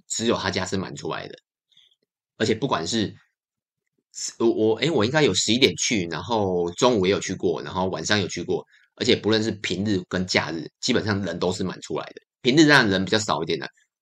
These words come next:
但假日真的是满出来。然后我，我有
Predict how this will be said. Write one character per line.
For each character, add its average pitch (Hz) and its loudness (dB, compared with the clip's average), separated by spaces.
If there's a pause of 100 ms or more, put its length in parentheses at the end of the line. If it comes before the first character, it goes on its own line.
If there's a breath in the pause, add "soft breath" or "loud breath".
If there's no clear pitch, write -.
(120)
但 127 6
假 110 6
日 110 2
真 113 2
的 101 2
是 101 -2
满 87 -8
出 - -8
来。 - -6 (420)
然 95 0
后 110 6
我， 127 10
我 110 6
有 101 6